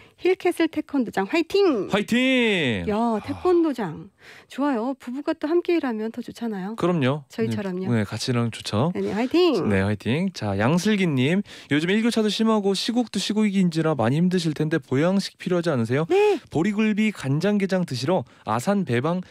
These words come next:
Speaker 2: 자연 한정식으로 오세요.
Speaker 1: 오.
Speaker 2: 저희 친정 엄마가 하시는 가게인데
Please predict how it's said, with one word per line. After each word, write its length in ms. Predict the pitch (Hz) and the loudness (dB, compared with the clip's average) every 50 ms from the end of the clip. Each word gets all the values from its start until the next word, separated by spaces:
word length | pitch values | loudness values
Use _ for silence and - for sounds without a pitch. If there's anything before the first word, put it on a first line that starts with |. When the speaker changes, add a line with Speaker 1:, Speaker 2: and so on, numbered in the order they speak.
| - - _ - | -20 -20 _ -14
Speaker 2:
자연 380 | - - 110 120 151 196 214 214 | -6 -2 0 2 2 2 2 0
한정식으로 640 | - - 214 208 208 214 208 190 - 180 180 185 160 | 0 0 0 2 2 2 0 0 0 0 0 2 2
오세요. 320 | 135 123 123 175 165 143 247 | 0 0 2 2 2 2 4
Speaker 1:
오. 140 | 269 320 349 | 4 4 4
Speaker 2:
저희 280 | 370 381 370 339 - - | 4 4 2 0 0 -2
친정 440 | - - 202 208 202 208 208 190 170 | -6 -6 -4 -2 -2 0 0 -2 -2
엄마가 280 | 160 156 151 143 143 143 | -2 -2 -2 0 0 -2
하시는 280 | 139 - 147 143 131 | -2 -4 -4 -4 -2
가게인데 460 | 123 123 120 123 120 127 139 185 165 | -2 -2 0 0 0 0 0 0 -2